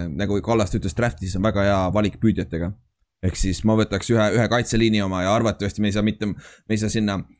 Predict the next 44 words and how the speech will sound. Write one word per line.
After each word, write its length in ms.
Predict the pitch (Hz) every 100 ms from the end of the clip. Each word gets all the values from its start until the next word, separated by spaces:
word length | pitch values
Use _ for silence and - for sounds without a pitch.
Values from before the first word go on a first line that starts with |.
| _ -
Jack 180 | 127 -
Barretti 360 | 123 113 113
ja 80 | 101
Kar-, 180 | 135 143
ma 60 | 143
tahaks 160 | 135
Carl 220 | - 139 123
Lawsonit 420 | 127 - 101 92
iseenesest, 420 | 101 101 95 92
sest 240 | 107 98 -
meil 140 | 117 117
on 60 |
ideaalselt, 500 | 123 131 131 110 - - -
meil 160 | 139
on 60 | 139
vaja 100 | 135 113
puhast 260 | 139 -
pass 260 | 127 131 -
rusherit. 540 | 98 - 95 90 - - 95 _ _ _ _ 95
Ja 120 | 98
see 120 | 120
oleks 120 | 107 101
ideaalne, 400 | 120 113 95 90
aga 260 | 87 87 65 - _ _ _ 98
noh, 160 | 95
see, 200 | - 107
see 140 | 101 127
maksab, 340 | 120 - 101 - - - 110
läheb 180 | 110 104
väga 160 | 113
kalliks, 340 | 101 107 90 98
ehk 80 | 85
siis 160 | 92
ma 140 | 123 127
vaataks 340 | 127 101 -
sinna. 180 | 117 107 - - - _ _ _ _ _ _ -
Justin 280 | 175 139
Houston 320 | 180 208 127 110
ei 80 |
oleks 160 | 104 101
üldse 200 | 117 117
halb 140 | 110 107
mõte, 300 | 110 101 95 - - -
aga 240 | 113 110